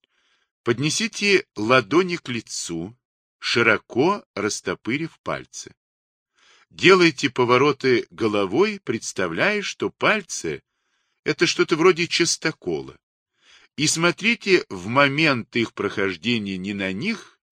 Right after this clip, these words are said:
а сквозь них вдаль. Пальцы должны проходить мимо вас.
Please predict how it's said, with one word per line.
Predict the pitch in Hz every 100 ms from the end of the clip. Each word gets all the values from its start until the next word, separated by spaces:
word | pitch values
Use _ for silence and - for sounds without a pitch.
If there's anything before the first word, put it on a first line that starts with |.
| _
а | 135
сквозь | - - - 101 139 156 -
них | 90 98 156 - _
вдаль. | - 92 67 87 67 - _ _ _ _ _ _ _ _ _ _ _ _
Пальцы | 147 220 - 165
должны | 131 101 156
проходить | 190 143 104 80 147 - -
мимо | 104 165 123 80
вас. | 65 62 - -